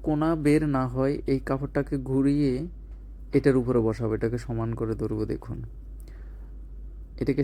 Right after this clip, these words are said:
সমান করে ধরার পরে এখানে যেহেতু অনেকগুলো পার্ট একসঙ্গে হয়েছে,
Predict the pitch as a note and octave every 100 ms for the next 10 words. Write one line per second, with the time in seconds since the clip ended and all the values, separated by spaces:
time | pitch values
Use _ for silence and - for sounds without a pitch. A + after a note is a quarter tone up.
0 | C3 C3+ C3+ C3+ C3+ C3 - - - C3
1 | C3 B2+ C3 B2+ B2+ A#2+ C#3 C3 C3+ C#3
2 | D3+ D3 - - C3 B2+ C#3 C#3 - B2
3 | B2+ - - B2 A2+ C3+ C#3+ D#3 D#3+